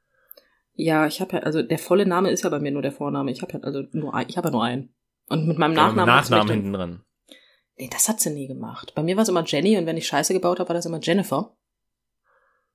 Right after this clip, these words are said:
Speaker 2: Oh,
Speaker 1: Und das war
Speaker 2: ernsthaft? Bei mir war's immer, ähm, mein Vorname, mein zweiter Vorname und mein Nachname zusammen.
Speaker 1: Wie ist dein zweiter
Speaker 2: Wenn ich
Speaker 1: Vorname?
Speaker 2: richtig
Speaker 1: Du hast einen zweiten Vornamen?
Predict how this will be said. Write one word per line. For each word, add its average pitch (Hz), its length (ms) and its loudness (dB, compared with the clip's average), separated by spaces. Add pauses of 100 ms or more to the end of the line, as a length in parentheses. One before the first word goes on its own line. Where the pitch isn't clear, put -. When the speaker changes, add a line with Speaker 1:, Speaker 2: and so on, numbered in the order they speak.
(320)
Speaker 2:
Oh, 190 240 6
Speaker 1:
Und 147 80 -6
das 143 120 -10
war - 60 2
Speaker 2:
ernsthaft? 160 380 2
Bei 104 80 0
mir 123 160 2
war's 151 160 2
immer, 135 600 2
ähm, 113 540 0 (260)
mein 101 360 -2
Vorname, 143 520 2
mein 104 280 0
zweiter 120 400 0
Vorname 135 520 0
und 110 160 -4
mein 101 200 -2
Nachname 92 500 -4
zusammen. 82 460 -8 (1120)
Speaker 1:
Wie - 80 -4
ist - 140 -6
dein 233 120 2
zweiter 190 380 -4
Speaker 2:
Wenn 202 140 4
ich 185 100 0
Speaker 1:
Vorname? 185 200 -4
Speaker 2:
richtig 208 200 -6
Speaker 1:
Du 175 80 -2
hast 160 80 -4
einen - 80 -8
zweiten 196 340 -2
Vornamen? 233 520 0